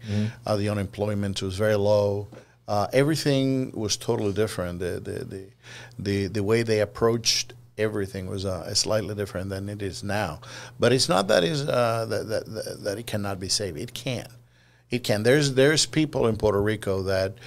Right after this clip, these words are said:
Speaker 2: if given the opportunity, they, they can have a positive effect. It's just a matter of these individuals getting their way to the,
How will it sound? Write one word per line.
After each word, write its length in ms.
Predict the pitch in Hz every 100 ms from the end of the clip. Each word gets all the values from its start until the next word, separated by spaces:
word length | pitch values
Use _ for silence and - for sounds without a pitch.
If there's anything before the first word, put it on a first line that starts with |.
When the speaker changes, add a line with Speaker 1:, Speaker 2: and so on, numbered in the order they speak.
| - -
Speaker 2:
if 140 | 98 95
given 280 | 117 127
the 140 | 113 107
opportunity, 840 | 104 101 98 - 110 92 90 92 - - _ _ -
they, 540 | 95 107 107 104 104 -
they 180 | 110 113
can 180 | 110 101
have 220 | 92 101
a 80 | 92
positive 520 | - 90 87 92 85
effect. 440 | 73 - - - - _ _
It's 180 | 110 95
just 340 | 98 127 127
a 60 | 113
matter 340 | 110 107 101
of 240 | 101 95 - - - _ _ -
these 260 | 123 143
individuals 640 | 151 113 101 101 92 95 87
getting 380 | 107 101 98
their 220 | 95 92 92
way 400 | 95 98 101 101
to 120 | - 92
the, 160 | 90